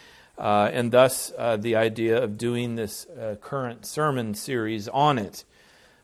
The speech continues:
Uh, basically, we're, we're taking the Psalm apart,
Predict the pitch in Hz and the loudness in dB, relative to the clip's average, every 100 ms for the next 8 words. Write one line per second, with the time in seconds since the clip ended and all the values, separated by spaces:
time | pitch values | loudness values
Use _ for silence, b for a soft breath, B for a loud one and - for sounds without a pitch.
0 | b - 110 127 151 160 151 127 127 147 | b -18 -4 0 0 0 -4 0 0 2
1 | 127 117 117 120 127 107 - 160 165 156 | 2 2 0 -4 -8 -8 -4 -2 -2 -2
2 | 139 127 123 131 _ 113 - 151 131 127 | -2 -2 -4 -6 _ -8 -2 0 2 2
3 | 110 - 147 107 123 - | -2 0 4 6 4 0